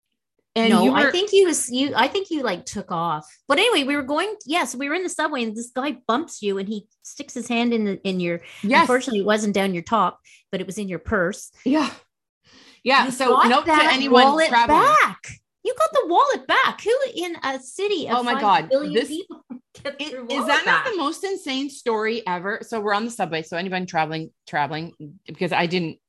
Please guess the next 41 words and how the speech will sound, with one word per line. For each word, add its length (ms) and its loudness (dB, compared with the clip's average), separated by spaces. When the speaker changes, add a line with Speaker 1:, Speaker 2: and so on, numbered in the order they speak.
Speaker 1:
like, 180 -4
I 40 -2
had 140 -2
no 100 -2
idea 300 -2
my 180 -6
wallet 300 -2
was 160 -8
gone. 300 -6
No 360 0
idea. 400 -2
So 160 -8
basically 500 -4
I 40 0
was 160 -6
going 200 -6
through 120 -6
the 100 -8
subway, 480 -2
going 220 -4
through 160 -6
the, 220 -2
the 40 -6
spinner 400 4
thing, 380 0
you 80 0
know, 260 2
when 140 -2
you 40 -4
get 200 -10
your 100 -6
coins, 400 -6
the 80 -8
spinner 340 -4
thing, 340 -6
and 140 -4
somebody 300 -2
bumped 220 0
Speaker 2:
Turnstile. 400 4
Speaker 1:
into 100 -6
me. 240 -10